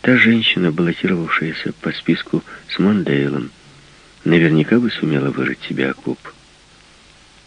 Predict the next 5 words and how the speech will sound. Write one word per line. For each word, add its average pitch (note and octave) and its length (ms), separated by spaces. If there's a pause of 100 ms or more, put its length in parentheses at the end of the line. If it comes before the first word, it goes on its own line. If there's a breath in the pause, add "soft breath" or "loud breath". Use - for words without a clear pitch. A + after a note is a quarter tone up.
(520)
Сэм B2 320 (680)
не G#2 160
закрыла F#2 420
дверцу. C#2 480 (2250)
Эммет, F3 320